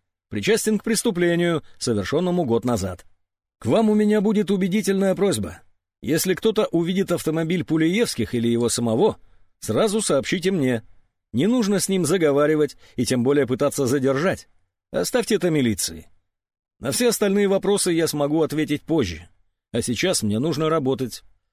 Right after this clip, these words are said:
Расходитесь, товарищи». Произнеся речь, Савин вошёл во двор и закрыл за собой ворота.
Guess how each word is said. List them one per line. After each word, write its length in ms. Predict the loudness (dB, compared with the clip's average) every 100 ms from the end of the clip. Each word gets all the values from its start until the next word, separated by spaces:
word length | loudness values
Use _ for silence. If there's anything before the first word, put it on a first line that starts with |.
| _ _ -2
Расходитесь, 640 | -2 2 0 2 0 0
товарищи». 520 | 0 0 -2 -10 -12 _ _ _ _ _ _ -8
Произнеся 540 | -2 0 2 0 2 2
речь, 400 | 2 0 -6 -10 _
Савин 400 | -2 0 2 2
вошёл 320 | 0 2 2
во 100 | 2
двор 260 | 2 0 2
и 40 |
закрыл 340 | 0 0 -2 -2
за 100 | -2
собой 320 | -2 0 0
ворота. 480 | 0 -4 -10 -18